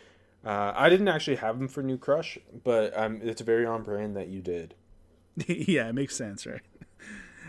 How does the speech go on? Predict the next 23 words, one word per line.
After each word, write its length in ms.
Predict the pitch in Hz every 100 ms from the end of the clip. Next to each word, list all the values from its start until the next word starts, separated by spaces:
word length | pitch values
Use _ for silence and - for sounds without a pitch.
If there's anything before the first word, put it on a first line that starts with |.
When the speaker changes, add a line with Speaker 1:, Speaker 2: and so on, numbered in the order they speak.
| -
Speaker 2:
And, 140 | 214
like, 220 | 240 247 -
I, 140 | 180 - 151
I, 120 | 180
Speaker 1:
Um, 340 | 120 123 117 117 _ _ -
Speaker 2:
I 140 | 208
heard 320 | 170 226 277
the, 180 | 247 226
like, 240 | 226 180
the 140 | - 185
love 280 | 151 151 147
for 100 | 165
him, 320 | 170 175 175 -
and 100 | 160
then, 140 | 160
like, 220 | 156 143 - - - - -
just 200 | 190 175
watching 260 | 175 196 208
American 300 | 170 170 175
Practice 340 | 170 151 -
Live, 480 | 139 143 160 156 -
I'm 160 | 165 143
like, 240 | 139 131